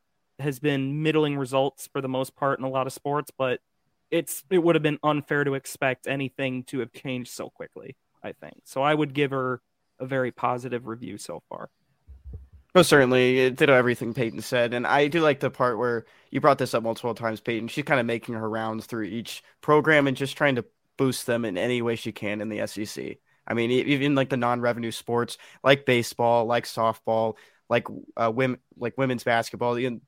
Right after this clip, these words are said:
Speaker 2: these programs, they can excel in the S E C and they can still bring in money even if they aren't the top revenue sports like basketball and football. And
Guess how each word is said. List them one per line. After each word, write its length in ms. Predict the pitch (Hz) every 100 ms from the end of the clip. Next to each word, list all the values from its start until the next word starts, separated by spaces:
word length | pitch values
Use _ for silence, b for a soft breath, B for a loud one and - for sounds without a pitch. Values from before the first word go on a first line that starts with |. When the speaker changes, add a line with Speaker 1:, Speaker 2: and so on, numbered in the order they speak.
| _ _ -
Speaker 2:
these 320 | 143 151 135
programs, 720 | - - 185 165 147 135 - - -
they 120 | 143
can 120 | 190
excel 300 | 175 - 165
in 40 |
the 120 | 156 151
S 140 | 147
E 60 | 143
C 300 | - 135 151
and 100 | 123
they 80 |
can 240 | 123 135 123 B B B
still 240 | - 147
bring 320 | 139 120 131 139
in 100 | 131
money 220 | 131 135
even 180 | 127 131
if 80 | 123
they 100 | 120
aren't 200 | 123 120
the 40 |
top 320 | 113 131 120
revenue 240 | 120 117 113
sports 380 | - 120 113 120
like 160 | 107 _ _ -
basketball 480 | 117 117 113 117
and 100 | 110
football. 360 | - 117 120 113
And 120 | 110